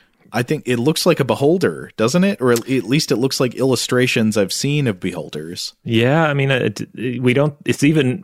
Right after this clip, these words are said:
Speaker 2: it, it's still in the big reveal, we don't see it all that clearly. So there is, yeah, a sense of a beholder. There's a sense of a, a Gorgon's head.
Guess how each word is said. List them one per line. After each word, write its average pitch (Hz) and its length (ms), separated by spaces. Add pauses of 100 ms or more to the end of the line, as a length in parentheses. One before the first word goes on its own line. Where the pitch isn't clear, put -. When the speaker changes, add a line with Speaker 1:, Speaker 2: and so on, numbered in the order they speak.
Speaker 2:
it, 131 200
it's 127 180
still 139 380
in 123 180
the 117 80
big 120 160
reveal, 120 340
we 107 120
don't 120 200
see 127 360
it 113 120
all 110 220
that 104 200
clearly. 110 520
So 110 180
there 104 140
is, 123 180
yeah, 120 140
a 110 60
sense 117 240
of 107 80
a 104 40
beholder. 107 680
There's 95 240
a 95 60
sense 113 340
of 90 140
a, 87 120 (380)
a 110 80
Gorgon's 104 720
head. 98 640